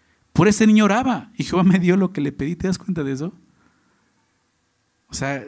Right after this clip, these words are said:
leo esto y, y, y se me enchina la piel de decir, "Wow", o sea, poder llegar a decir, "¿Te acuerdas? ¿Te acuerdas que decías que estaba borracha?" <laughs> Aquí está. Dios contesta, ¿verdad?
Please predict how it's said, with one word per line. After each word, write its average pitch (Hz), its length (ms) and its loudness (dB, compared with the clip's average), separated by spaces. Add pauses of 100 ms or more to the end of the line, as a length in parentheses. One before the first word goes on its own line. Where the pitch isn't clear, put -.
(100)
leo 165 280 0
esto 202 180 0
y, 175 60 4
y, 139 440 -6
y 131 40 -6
se 135 120 -6
me 135 60 4
enchina 156 240 -2
la 131 160 -6
piel 139 160 -6
de 143 60 -6
decir, 143 200 -4
"Wow", 139 380 -8
o 190 100 -4
sea, 160 200 -6 (400)
poder 160 240 2
llegar 175 160 2
a 175 40 0
decir, 180 200 -2
"¿Te - 80 -8
acuerdas? 208 540 -8 (460)
¿Te - 80 0
acuerdas 175 360 0
que 147 140 -4
decías 143 260 -4
que - 60 -6
estaba 165 160 -2
borracha?" 139 340 -6 (800)
<laughs> - 800 -20
Aquí - 140 -6
está. 127 380 -6 (440)
Dios 151 180 -2
contesta, 143 520 -4
¿verdad? 101 240 -12